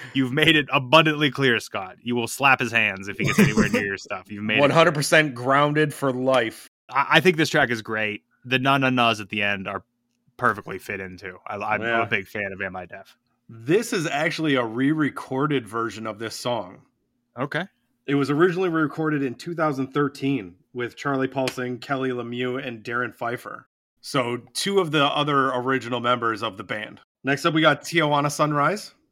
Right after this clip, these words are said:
Speaker 1: Tijuana Sunrise, very reggae tempoed ska track.
Speaker 2: Yeah,
Speaker 1: Like,
Speaker 2: for
Speaker 1: we've
Speaker 2: sure.
Speaker 1: talked, we've talked about how the tempo of ska versus reggae and how the similarities they have there.
Speaker 2: Mm-hmm.
Speaker 1: This is a great drinking track. If I drank, this would be a perfect, like, bottom of the bo-, bottom of the bottle track.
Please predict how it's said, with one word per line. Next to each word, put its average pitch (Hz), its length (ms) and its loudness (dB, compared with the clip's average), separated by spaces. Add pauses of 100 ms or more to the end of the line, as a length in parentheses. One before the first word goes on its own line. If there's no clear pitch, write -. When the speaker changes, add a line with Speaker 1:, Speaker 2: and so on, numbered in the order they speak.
(200)
Speaker 1:
Tijuana 147 420 -2
Sunrise, 131 840 -2 (100)
very 202 520 0
reggae 147 580 2
tempoed 113 480 -4
ska 98 260 -10
track. - 420 -18
Speaker 2:
Yeah, 110 360 0
Speaker 1:
Like, 147 120 4
Speaker 2:
for 127 60 -4
Speaker 1:
we've 123 80 -2
Speaker 2:
sure. 123 180 0
Speaker 1:
talked, 110 300 0
we've 131 200 -4
talked 135 280 -6
about 127 280 -2
how 117 260 -2
the 110 100 -6
tempo 117 720 -4
of 107 180 -4
ska 113 400 -2
versus 107 320 -8
reggae 107 420 -4
and 107 80 -6
how 104 140 -4
the 101 80 -8
similarities 101 600 -8
they 101 100 -10
have 98 200 -10
there. 98 220 -10 (480)
Speaker 2:
Mm-hmm. 131 300 -4 (460)
Speaker 1:
This 156 100 -4
is 165 100 -4
a 156 80 2
great 143 320 0
drinking 131 380 0
track. 131 420 -2
If 135 160 -6
I 135 140 -2
drank, 123 420 0
this 120 200 -2
would 117 120 -8
be 113 360 -4
a 107 100 -8
perfect, 131 500 -4
like, 107 280 -4
bottom 110 340 2
of 107 80 -4
the 101 60 -6
bo-, 95 240 -6
bottom 135 380 2
of 147 60 -2
the 131 60 -2
bottle 101 400 -2
track. 90 340 -14